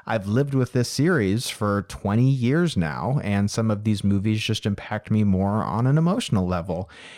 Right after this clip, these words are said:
And I think that that is such a unique quality to Star Wars, to where maybe I think some other series are movies that you,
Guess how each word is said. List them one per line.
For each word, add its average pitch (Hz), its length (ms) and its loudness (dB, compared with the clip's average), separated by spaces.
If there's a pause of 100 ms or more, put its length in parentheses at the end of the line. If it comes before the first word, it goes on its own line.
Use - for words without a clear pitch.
(120)
And 139 180 2
I 143 80 4
think 254 260 -4
that 170 180 0
that 123 200 0
is 117 200 0
such 120 220 0
a - 20 4
unique 101 540 4 (400)
quality 98 800 -4
to - 140 -4
Star 92 280 0
Wars, 85 440 -2
to 117 120 -2
where 104 260 2
maybe 117 260 2
I 113 60 2
think 120 180 0
some 107 240 0
other 107 240 2
series 98 680 0 (460)
are 110 80 2
movies 113 440 2
that 104 180 -2
you, 101 420 2